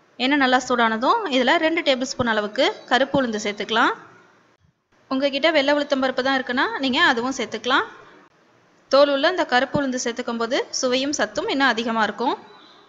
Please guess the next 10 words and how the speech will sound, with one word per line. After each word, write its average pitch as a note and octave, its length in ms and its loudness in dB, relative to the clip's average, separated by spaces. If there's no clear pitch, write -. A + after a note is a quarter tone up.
இப்ப C4 160 2
அடுப்பை C4+ 340 4
medium D4 280 -2
ஃப்ளேம்ல A#3 260 0
வச்சுட்டு C4+ 300 0
இந்த A#3 180 0
உளுந்தை C#4 260 0
நல்லா B3 240 0
செவக்க A#3+ 300 -2
வறுத்துக்கலாம். A#3+ 500 -2